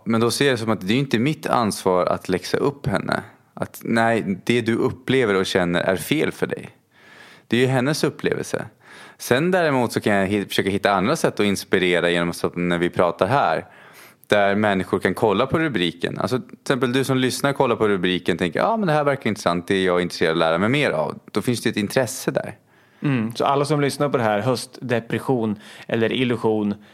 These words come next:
Speaker 2: finns det nyfikenhet kring. Och det är ett väldigt bra plattform att
Speaker 1: Ja.
Speaker 2: börja bygga ifrån. Så att, eh, om du som lyssnare känner dig, eh, liksom att du identifierar dig med det här, att ja, men jag, jag har nog något sånt. Jag kan falla in i någon liksom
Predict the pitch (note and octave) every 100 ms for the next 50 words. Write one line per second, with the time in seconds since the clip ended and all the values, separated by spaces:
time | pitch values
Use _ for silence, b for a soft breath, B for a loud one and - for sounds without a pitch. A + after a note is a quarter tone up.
0 | B _ _ _ - B2+ D3 C#3 B2+ C3+
1 | C3 G2+ A#2+ A2 A#2 B2+ - C#3 A2 F#2
2 | - - - - C3+ B2 B2+ C3 A#2+ A2+
3 | A#2+ B2 A2+ B2 G#2 A#2+ A2 A2 A2+ -
4 | B2 A2 F#2+ F#2 b b b G2 E2+ A2
5 | G#2 G2+ A2 G#2 G#2 G2+ C#3 - - B
6 | B - D3+ - - A#2+ - F#3+ F#3+ G#3
7 | G3 F#3 E3+ D#3+ - B2+ A#2+ D3 C#3+ C3+
8 | B2 A#2+ A#2 - - C3 - - - C3+
9 | - B2 A#2+ A2+ B2 A#2+ B2 A2+ C#3 D#3
10 | D3 C3 B2+ G#2+ G#2+ G#2 A#2+ D3+ D#3 E3
11 | F3 G3 E3+ D#3+ E3+ D3+ C#3+ A#2+ A2 A2
12 | A#2 A#2 - A2 G#2+ B2+ D#3 C#3 D3+ C3+
13 | C3 A#2+ A2 G#2+ G#2+ G#2 G#2